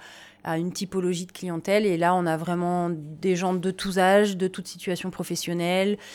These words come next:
que ce soit des hommes et des femmes. Euh, c'est pas, pour une épicerie, en général, c'est plutôt féminin. Là, on a vraiment de tout.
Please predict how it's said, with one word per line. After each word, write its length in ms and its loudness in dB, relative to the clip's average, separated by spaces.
que 140 -4
ce 80 -4
soit 140 2
des 160 2
hommes 120 4
et 60 4
des 120 2
femmes. 380 4
Euh, 180 2
c'est 160 -4
pas, 460 6
pour 180 -4
une 120 2
épicerie, 480 0
en 80 6
général, 320 2
c'est 120 -2
plutôt 260 -6
féminin. 500 -2
Là, 180 0
on 80 -2
a 100 -2
vraiment 600 -4
de 100 -6
tout. 320 -12